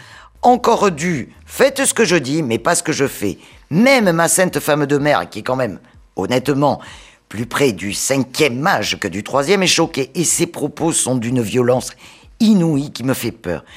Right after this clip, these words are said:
Puisqu'elle m'a dit, texto, « Préparez-vous à encaisser, c'est du lourd », elle dit, « Ça suffit de ces vieux croutons. » Elle va finir avec une banderole, hein.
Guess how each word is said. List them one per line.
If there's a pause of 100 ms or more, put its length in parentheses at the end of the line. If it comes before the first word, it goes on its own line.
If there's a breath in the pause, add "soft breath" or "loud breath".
(320 loud breath)
Puisqu'elle
m'a
dit,
texto, « (160)
Préparez-vous
à
encaisser,
c'est
du
lourd »,
elle
dit, « (380 loud breath)
Ça
suffit
de
ces
vieux
croutons. » (760 loud breath)
Elle
va
finir
avec
une
banderole,
hein.